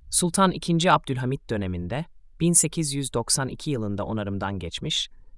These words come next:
bin dokuz yüz seksen sekiz yılında ise tekrar inşa edilerek tek minaresi korunmuştur.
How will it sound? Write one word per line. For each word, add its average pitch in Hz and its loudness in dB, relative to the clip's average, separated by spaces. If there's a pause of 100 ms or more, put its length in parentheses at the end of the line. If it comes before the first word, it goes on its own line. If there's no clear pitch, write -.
(160)
bin 185 4
dokuz 160 -2
yüz 127 0
seksen - 2
sekiz 127 -4
yılında 117 -2
ise - -2 (180)
tekrar 151 0
inşa 107 -2
edilerek 92 -8 (120)
tek - 0
minaresi 92 -2
korunmuştur. - -10